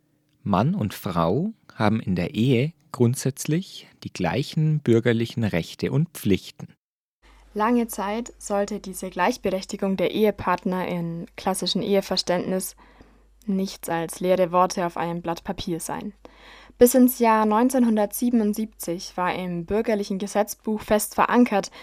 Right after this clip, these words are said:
Speaker 2: dass eine Frau ohne die Erlaubnis ihres Ehemannes keinen Beruf ausüben durfte. Bis neunzehnhundertachtundfünfzig hatte der Ehemann außerdem das alleinige Bestimmungsrecht über Frau und Kinder inne.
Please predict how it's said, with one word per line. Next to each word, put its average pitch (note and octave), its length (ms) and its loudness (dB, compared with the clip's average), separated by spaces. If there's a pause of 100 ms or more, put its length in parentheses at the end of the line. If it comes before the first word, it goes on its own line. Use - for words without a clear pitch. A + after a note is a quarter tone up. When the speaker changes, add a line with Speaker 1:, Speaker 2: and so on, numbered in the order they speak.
(220)
Speaker 2:
dass A3 160 0
eine G#3+ 200 4
Frau A3+ 520 6
ohne C4 280 6
die A3 120 0
Erlaubnis G#3 560 2
ihres F#3+ 300 -4
Ehemannes G3 540 -2
keinen F#3 300 -6
Beruf A#3+ 320 -2
ausüben E3+ 480 -8
durfte. - 380 -8 (1120)
Bis G3 300 0
neunzehnhundertachtundfünfzig F#3+ 1500 -2 (420)
hatte A3+ 260 0
der G3+ 200 2
Ehemann B3+ 460 6
außerdem A#3+ 640 4
das F#3+ 240 -2
alleinige G3+ 520 2
Bestimmungsrecht F#3+ 920 0
über E3 200 -8
Frau D#3 280 -2
und - 180 -8
Kinder E3 300 -6
inne. E3+ 340 -10